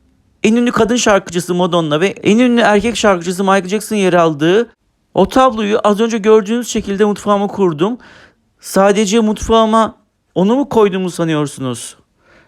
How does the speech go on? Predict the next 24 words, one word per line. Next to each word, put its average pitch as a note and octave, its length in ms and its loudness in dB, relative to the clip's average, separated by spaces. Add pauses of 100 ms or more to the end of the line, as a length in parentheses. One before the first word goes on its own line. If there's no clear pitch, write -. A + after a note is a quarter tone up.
(120)
Bir G#3+ 240 0
de G#3 60 6
yeni G#3+ 360 2
magnetler G#3 640 0
ekledim. F3 600 -2 (440)
İşte G3+ 320 -2
bu A3 100 -6
üç - 280 -6
magnette G3 840 0
buzdolabımda G#3+ 680 2
diğer B3 220 2
Michael A3 360 0
Jackson G3+ 280 -6
magnetlerimin G3 760 0
yanında F#3+ 320 0
yerlerini F#3 460 2
aldılar. D#3+ 600 -2 (580)
Genel G#3+ 300 2
görselde G#3+ 840 2 (560)
bazı A3 640 0
D F#3 140 -2
V G3 120 -4
D'ler A#3 180 2
görmüştünüz. F3+ 960 -4